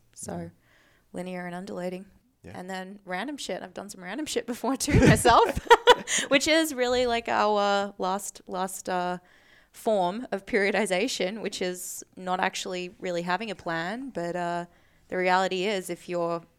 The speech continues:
Speaker 1: sitting down in your Coach R X and you're writing a workout for the day, you are putting structure in place even if you don't know it.
Speaker 2: Yeah. Gosh, I, I think the only true way to randomly do a workout is putting a bunch of shit,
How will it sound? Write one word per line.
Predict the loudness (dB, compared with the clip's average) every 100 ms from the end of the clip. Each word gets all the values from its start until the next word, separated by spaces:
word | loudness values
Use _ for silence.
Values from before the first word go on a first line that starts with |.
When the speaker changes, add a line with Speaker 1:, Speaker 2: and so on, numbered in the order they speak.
| _ -14
Speaker 1:
sitting | -8 -8 -6
down | -4 -4 -6
in | -8
your | -10
Coach | -2 -2 -2
R | -2 0
X | -2 -6
and | -10
you're | -6
writing | -2 -2 -4 -8
a | -6
workout | -4 -2 -2 -2
for | -4 -8
the | -4
day, | -2 -2 -4 -10 _ _ _ _ _ -10
you | -2 2
are | 2 0 -4 _ _ _ _ _ _
putting | -6 -4 -2
structure | -2 -2 -2
in | -4
place | -2 -4 -4
even | -6 -8
if | -10
you | -8
don't | -8 -4
know | -4
it. | -6 -10 _ _ _ _ -12
Speaker 2:
Yeah. | -10 -8 -12 _
Gosh, | -6 -4 -2
I, | -4
I | -6
think | -10 -6
the | -4
only | -4
true | -8 -8 -6 -6 -6 -10 -16 -6
way | -2
to | -2 -4
randomly | -8 -8 -8 -10 -12 -14
do | -10 -10
a |
workout | -8 -8 -8 -8 -8
is | -10 -14 -20 _ _ _ _ _ _ _ _ _ _ _ _ _ _ _ _ _ _ _ _ _ _ _ _ _ _ _ _ _ _ _ _ _ _ _ _ _
putting | -6 -6 -4
a | -4
bunch | -4 -4
of | -8
shit, | -8 -4 -4 -4 -8